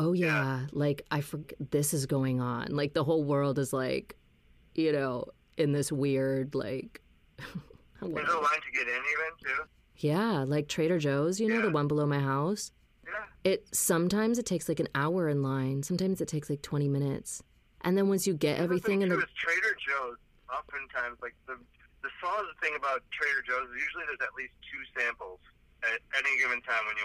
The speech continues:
Speaker 2: walk in.
Speaker 1: Oh, not
Speaker 2: One is gonna
Speaker 1: anymore.
Speaker 2: be some sort of, like, concentrated juice
Speaker 1: Yeah.
Speaker 2: beverage.
Speaker 1: No, they have it.
Speaker 2: And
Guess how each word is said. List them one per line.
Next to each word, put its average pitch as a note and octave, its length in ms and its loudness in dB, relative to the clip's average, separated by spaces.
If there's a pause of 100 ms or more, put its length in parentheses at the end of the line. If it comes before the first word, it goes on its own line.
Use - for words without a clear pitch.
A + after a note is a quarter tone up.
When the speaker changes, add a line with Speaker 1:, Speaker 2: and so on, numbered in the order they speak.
Speaker 2:
walk - 240 -4
in. F3 80 0
Speaker 1:
Oh, F3+ 160 2
not D#3+ 240 0
Speaker 2:
One E3+ 80 0
is - 0 -
gonna C#3+ 240 2 (160)
Speaker 1:
anymore. C3+ 80 -2
Speaker 2:
be B2 80 2 (100)
some D3 220 -4
sort D3+ 160 0
of, A#2+ 80 -6
like, B2 240 -2
concentrated B2 720 -4
juice - 240 -6
Speaker 1:
Yeah. E3 240 2
Speaker 2:
beverage. - 320 -6 (320)
Speaker 1:
No, F#3+ 240 4
they A3 80 4
have B3 160 2
it. C4+ 160 2
Speaker 2:
And - 80 -2